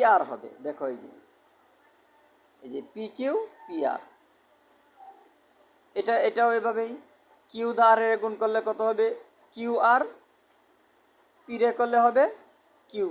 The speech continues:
পি। আর দিয়ে যদি গুণ করো তো কত হবে? আর পি মাইনাস আর কিউ, এই যে এভাবে করা হয়েছে। এই যে,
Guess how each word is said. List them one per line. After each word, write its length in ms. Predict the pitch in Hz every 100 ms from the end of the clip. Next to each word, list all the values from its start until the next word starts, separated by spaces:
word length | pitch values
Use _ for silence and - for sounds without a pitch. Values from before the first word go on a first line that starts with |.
| -
পি। 120 | 135 - - _ _ _ _ _ _ _ _ _ _ _ _ _ _ _ _ _ _ _ _ _ _ _ _ _ -
আর 200 | 196 220 220
দিয়ে 200 | 240 240
যদি 220 | 233 214
গুণ 200 | 208 226
করো 260 | 214 220 233 - - _ _ _ _ - _ -
তো 20 | 208
কত 120 | 214
হবে? 260 | 220 220 247 - - - _ _ _
আর 240 | 196 214 220 -
পি 140 | 254 294 - _ _ _ _ _ - _ _ _ _ _ _ _ _ _ _ - - _ _ _ _ -
মাইনাস 440 | 302 202 240 311 - - - - _ - _ _
আর 240 | 190 214 262 - - _ _
কিউ, 180 | 170 139 - _ _ _ _ _ _ _ _ _ _
এই 100 | 170
যে 80 | 170
এভাবে 240 | 165 160 143
করা 200 | 147 127
হয়েছে। 240 | 110 - 110
এই 60 |
যে, 80 | -